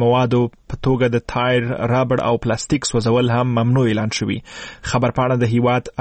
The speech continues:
اساسي قانون او د چاپیریال قانون ته د اشارې په ترڅ کې وایي، دا احکام د ناولې هوا د مخنیوي، د چاپیریال د ککړتیا د زیانونو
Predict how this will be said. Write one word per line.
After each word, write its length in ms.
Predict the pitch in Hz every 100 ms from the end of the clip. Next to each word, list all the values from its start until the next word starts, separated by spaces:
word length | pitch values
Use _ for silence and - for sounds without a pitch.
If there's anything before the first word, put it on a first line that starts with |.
| 117
اساسي 340 | 113 - 135 -
قانون 260 | 120 127 127
او 20 | 120
د 80 | 110
چاپیریال 460 | 113 117 127 127 -
قانون 320 | 117 123 123
ته 80 | 117
د 100 | 107
اشارې 340 | - 117 117
په 60 | 113
ترڅ 100 | 120 -
کې 80 | 120
وایي، 260 | 139 156 151 147
دا 80 | 135 92
احکام 420 | 113 - 131 131
د 120 | 120 117
ناولې 320 | 117 127 123 110
هوا 180 | 117 120
د 120 | 120
مخنیوي، 420 | 113 120 117 147 160 - - - - 143
د 120 | -
چاپیریال 480 | 131 - 123 127 127
د 80 | 127
ککړتیا 380 | 123 117 - 127
د 120 | 120
زیانونو 380 | 110 120 123 131